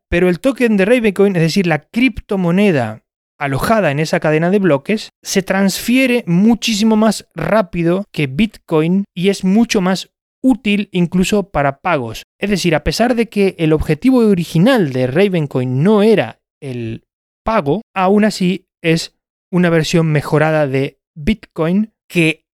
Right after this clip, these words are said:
a la larga tendrá mucha utilidad incluso para esa transferencia de valor entre pares como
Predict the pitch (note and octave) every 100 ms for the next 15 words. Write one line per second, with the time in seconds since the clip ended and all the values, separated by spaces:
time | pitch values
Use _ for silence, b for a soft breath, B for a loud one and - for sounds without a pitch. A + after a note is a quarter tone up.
0 | _ _ - F3+ E3 D3 D#3 D3+ C3 C3
1 | C3 C#3+ D#3 F3+ E3+ D3 - C3 D3+ D3
2 | C3 - D#3 - E3+ - B2+ C3+ _ _
3 | _ D#3+ - B2 A#2 _ D3 C#3+ - D3
4 | D3 D3+ C#3 C3+ C3+ D3+ D3+ C#3+ D#3+ C3
5 | B2 C3+ - B2 B2+ - A#2+ A2+ A#2 A2+